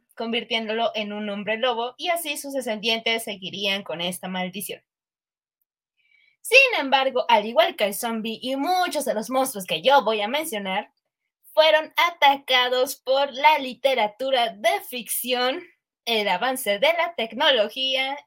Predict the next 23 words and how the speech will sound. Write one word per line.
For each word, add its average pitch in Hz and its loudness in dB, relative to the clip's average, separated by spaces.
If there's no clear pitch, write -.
y 359 -6
el 311 -2
cine. 202 -8
Sobre 320 2
todo 311 -4
del 214 0
cine 220 -4
y 220 -8
de 196 -6
la 185 -6
literatura. 180 -10
Principalmente, 330 -2
las 233 2
creencias 247 -2
de 220 0
los 185 -6
lobos 240 0
que 202 -6
salían 226 -4
en 240 -4
la 214 2
luna 262 -4
llena 277 -2